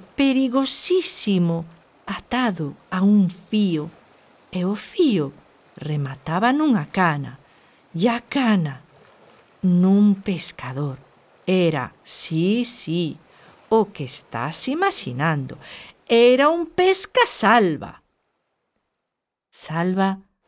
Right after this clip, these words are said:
agradeceulle moito á señora Ra a súa axuda e prometeu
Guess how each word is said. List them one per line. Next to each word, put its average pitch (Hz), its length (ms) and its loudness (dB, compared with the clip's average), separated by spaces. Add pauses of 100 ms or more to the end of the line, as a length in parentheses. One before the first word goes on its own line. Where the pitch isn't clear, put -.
(300)
agradeceulle 160 880 0
moito 170 800 2
á 160 240 -8
señora 160 560 -4
Ra 277 400 -4 (400)
a 160 80 -4
súa 226 400 -2
axuda 151 560 -8 (400)
e 180 160 -2
prometeu 208 800 2